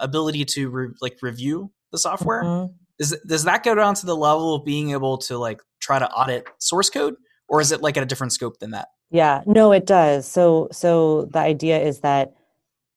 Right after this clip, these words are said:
Speaker 2: um, the bill pre-, prevents the, the makers of the software from using trade secrets to prevent defense access. So they would, they would get access to the source code.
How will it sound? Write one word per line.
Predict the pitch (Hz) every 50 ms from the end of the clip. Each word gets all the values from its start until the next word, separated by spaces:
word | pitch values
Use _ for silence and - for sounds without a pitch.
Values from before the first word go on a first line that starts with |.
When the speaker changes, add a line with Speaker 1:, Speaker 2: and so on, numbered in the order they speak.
| _ -
Speaker 2:
um, | 147 143 139 135 131 131 131 - - - 170 _ _ _ _ _ _ _ _ _ _ _ _ _ _ _ _ _ _ _ _
the | - 156
bill | 127 - 170 160
pre-, | 156 - - - - - -
prevents | - 170 143 151 143 139 139 135 - - - - _ -
the, | 151 147 143 139 139 139 139 - - - - _ _
the | - 156
makers | 151 147 139 139 - 143 120 151
of | 120
the | 131 127
software | - - 135 131 - 139 127
from | - - 135 127 127 123 123 120 - - 117 - - -
using | - - 151 127 - 139 135
trade | - - 143 131 123
secrets | - 139 131 - - - - - -
to | 147
prevent | 135 - 151 127 135 127 123 120 - -
defense | - 151 - - 123 120 120 -
access. | - - - - - 185 190 240 285 277 - - - _ _ _ _ _ _ _ _
So | - - 170
they | 165 160 165
would, | 165 175 180 185 180 175 - -
they | 185 175 165
would | 156 175 170 156
get | 165 139
access | 127 110 - - - 151 135 -
to | - 143
the | - 139
source | - - 131 - - -
code. | - - 147 147 147 151 156